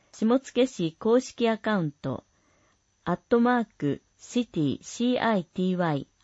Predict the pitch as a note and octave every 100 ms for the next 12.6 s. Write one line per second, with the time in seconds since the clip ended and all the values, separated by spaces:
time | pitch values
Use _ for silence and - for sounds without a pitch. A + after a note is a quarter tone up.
0 | - F#3 A3 A3 A3 G3+ G3 D3+ - _
1 | - - F#3+ G#3+ - - C#3+ B2+ - _
2 | - F3 - A3 G#3+ A3+ - G3+ - G3
3 | D#3 - D#3+ F3+ G#3+ A3+ G#3 C#3 - G#3+
4 | A3 - A3+ - D#3 F#3+ G3 - F3+ F3
5 | - D#3 C3+ _ _ _ _ _ _ _
6 | _ _ _ _ _ _ _ _ _ _
7 | - G3+ C#4+ C4 G3 E3+ F3 F#3 G#3+ F3+
8 | - B2+ - _ - G#3 A3+ A3+ A3 G#3
9 | G3 E3+ - A#2 _ _ _ _ _ _
10 | _ _ _ - A#3 G#3+ A3+ - - F#3+
11 | F#3 D#3+ F3+ G3 F#3 F3+ F3+ - E3 E3
12 | G#3+ G#3 G3 F3+ E3+